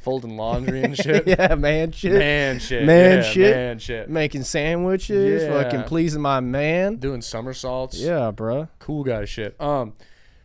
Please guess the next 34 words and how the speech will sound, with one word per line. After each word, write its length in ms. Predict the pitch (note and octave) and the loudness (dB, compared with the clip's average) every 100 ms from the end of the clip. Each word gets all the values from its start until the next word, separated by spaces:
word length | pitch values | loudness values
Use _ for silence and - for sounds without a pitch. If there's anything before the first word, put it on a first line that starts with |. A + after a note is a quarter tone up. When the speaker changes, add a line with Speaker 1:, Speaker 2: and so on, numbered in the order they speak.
| - _ _ | -20 _ _
Speaker 1:
now, 440 | C#3 D3 C#3+ B2+ - | -6 -4 -4 -6 -10
on 140 | C3 C#3 | -10 -8
the 120 | B2 | -4
other 260 | D3+ E3 A#2+ | -4 -2 -6
end, 320 | A2 G#2 A2 _ _ _ _ _ _ _ _ _ _ _ | -8 -14 -20 _ _ _ _ _ _ _ _ _ _ _
I, 100 | C#3+ | -8
I 140 | C3 D3+ | -6 -6
would 100 | F3 | -4
like 160 | G3+ | -6
to 80 | F#3+ | -6
hear 160 | D#3 D#3 | -12 -12
first, 440 | - C3+ C3+ C3+ _ _ _ _ _ | -10 -10 -10 -12 _ _ _ _ _
off 180 | B2+ B2 | -12 -12
the 60 | |
top 280 | B2 C3 B2 | -14 -14 -12
of 60 | A2+ | -10
your 160 | A#2 A#2+ | -12 -10
head, 160 | A#2+ | -12
maybe 220 | A#2+ A#2 A#2 | -12 -16 -18
what 180 | G#2+ | -20
you 160 | A2+ A#2+ | -16 -18
think 280 | A2+ C3+ B2 | -16 -20 -16
one 100 | B2+ | -16
of 100 | B2 | -14
the 80 | A#2 | -16
best 360 | A#2+ A#2 - | -10 -10 -10
feelings 400 | _ B2 A#2+ A#2+ | _ -16 -16 -16
in 40 | B2+ | -14
the 40 | A#2+ | -10
world 180 | B2 | -8
is. 120 | B2 B2 - | -8 -12 -6
I 160 | D3 | -4
have 260 | E3+ F3 C#3+ | -2 -4 -6
one 320 | B2+ B2 A2+ | -8 -8 -8